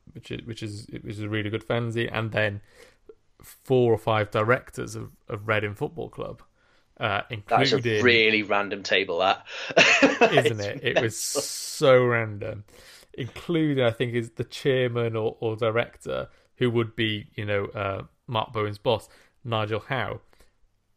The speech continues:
Speaker 1: who was just smashed, absolutely off his face,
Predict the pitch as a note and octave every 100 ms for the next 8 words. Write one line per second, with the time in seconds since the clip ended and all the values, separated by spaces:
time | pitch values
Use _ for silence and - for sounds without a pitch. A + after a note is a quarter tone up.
0 | - - C3 B2+ A#2+ A#2+ C3+ A#2 A2+ A2
1 | G#2+ G#2 _ _ _ - D3 A#2 - -
2 | - G#2+ G2 - - - - _ _ _
3 | _ _ C3+ C3+ - - C#3 A#2 A#2 B2
4 | A#2 G#2+ G#2+ - _ _ C3+ B2 - G2+
5 | - - G#2 G2 G2 -